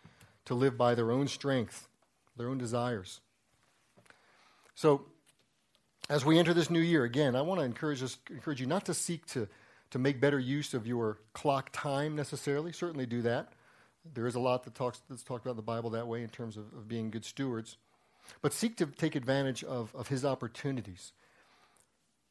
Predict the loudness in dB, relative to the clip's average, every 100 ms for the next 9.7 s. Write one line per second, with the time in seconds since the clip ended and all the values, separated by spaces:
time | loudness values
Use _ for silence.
0 | _ _ -4 0 0 0 0 -2 -4 -8
1 | -12 -16 _ -8 -6 -6 0 4 4 2
2 | -2 -4 -4 -4 -4 -6 -8 -8 -8 -8
3 | -8 -8 -10 -14 -16 -20 _ _ _ _
4 | _ _ _ _ _ _ _ _ -6 -2
5 | 0 0 -2 -2 -2 -4 -10 _ _ _
6 | _ _ _ _ _ _ _ _ _ _
7 | _ _ _ -2 2 2 2 0 -4 -6
8 | -8 -12 -10 -4 0 2 2 2 -2 -6
9 | -14 _ _ _ -12 -10 -10